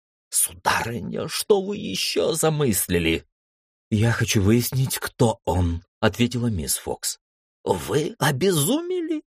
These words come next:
взмолился Баранов. «И это после всего того, что вы видели?» «Вот именно после того, что мы видели, мне и нужно понять, кто он.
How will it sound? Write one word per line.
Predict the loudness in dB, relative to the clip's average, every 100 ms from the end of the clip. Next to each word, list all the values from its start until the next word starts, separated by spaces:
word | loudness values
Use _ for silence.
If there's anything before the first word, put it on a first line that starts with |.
| 0
взмолился | 4 4 4 2 0 -2
Баранов. | 0 0 0 -2 -6 -8 _ _ -2
«И | 2 4
это | 2 2 2
после | 2 2 2
всего | 2 4 2
того, | 2 2 0
что | 2 2
вы | 4 2 0
видели?» | 0 0 -2 -2 -2 -2 -10 _ _ _ _ -4
«Вот | 0 0 -2
именно | -4 -4 -2 -2
после | -2 -2 0
того, | -2 2 2
что | 2 2
мы | 2 2
видели, | -2 -2 0 2
мне | 2 2 2
и |
нужно | 2 0 0
понять, | 0 0 0 -2 -6
кто | -12 _ 2 2 0
он. | -2 -2 -4 -10